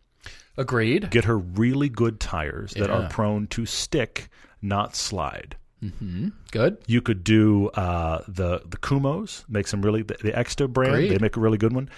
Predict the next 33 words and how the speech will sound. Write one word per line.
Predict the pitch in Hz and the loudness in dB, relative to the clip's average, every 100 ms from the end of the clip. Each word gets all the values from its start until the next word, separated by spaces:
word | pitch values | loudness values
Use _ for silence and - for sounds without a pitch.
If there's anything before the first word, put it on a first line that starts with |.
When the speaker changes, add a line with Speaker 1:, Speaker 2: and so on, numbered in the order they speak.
| - - | -18 -2
Speaker 2:
You | 101 | -2
could | 104 95 | 0 0
do | 110 120 | 4 4
the, | 127 123 | 4 2
the | 117 117 - - | 2 2 0 -6
Michelin | 120 117 - 127 | -2 -2 0 -4
Pilots, | - 117 113 117 | -2 -2 -2 -2
we | 107 | 0
love | 98 104 113 | 2 2 4
those. | 110 107 117 - - - | 6 6 4 -4 -14 -4
You | 113 | -2
could | 123 139 | 2 2
also | 190 - 123 | 2 2 -2
do | 95 101 98 | 0 2 2
the, | 90 92 92 87 | 2 0 2 0
uh, | 87 85 82 | 0 -2 -2
the, | 78 82 | -2 -2
uh, | 78 78 - 82 78 76 73 - | -2 -4 -6 -6 -6 -6 -8 -14
Firestone | - - 123 151 - 120 110 - | -14 -6 -2 -2 -4 -4 -4 -4
Indy | 117 127 113 107 104 98 101 90 - - | -4 -2 0 0 -2 -4 -4 -8 -12 -16
five | - 110 104 | -4 -4 -2
hundred. | 113 113 85 73 - - - | -4 -4 -6 -8 -16 -20 -6
Those | 101 127 117 | 0 2 0
have | 101 | -2
been | 92 | -2
a | |
really | 87 95 90 | 0 -2 0
good | 90 | -2
alternative | 82 - 87 78 | -4 -6 -8 -8
people | 90 85 | -8 -8
have | 82 | -8
talked | 85 73 | -8 -10
about | 78 73 | -8 -6